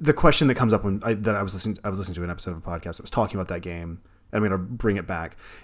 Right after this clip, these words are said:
Do we need to update the, uh, the graphics, or would kids still appreciate a sixteen-bit game? And I think you and I talked about this on a past episode, but I think it's important to talk about with this, right?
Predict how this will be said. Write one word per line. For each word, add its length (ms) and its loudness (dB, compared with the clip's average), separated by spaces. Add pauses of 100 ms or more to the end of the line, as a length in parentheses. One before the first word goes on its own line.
(120)
Do 140 6
we 80 8
need 140 8
to 60 6
update 460 0
the, 260 -4
uh, 220 -4
the 140 -6
graphics, 520 2
or 240 4
would 220 0
kids 220 0
still 160 0
appreciate 540 -4
a 60 -6
sixteen-bit 720 -8
game? 260 -4
And 60 -6
I 20 -4
think 240 4
you 60 2
and 60 0
I 80 -4
talked 280 -6
about 160 -12
this 160 -12
on 60 -8
a 40 -8
past 260 -8
episode, 340 -6
but 100 -6
I 60 -4
think 180 -2
it's 100 -6
important 400 -2
to 60 -8
talk 120 -6
about 220 -8
with 220 -6
this, 360 -8
right? 260 0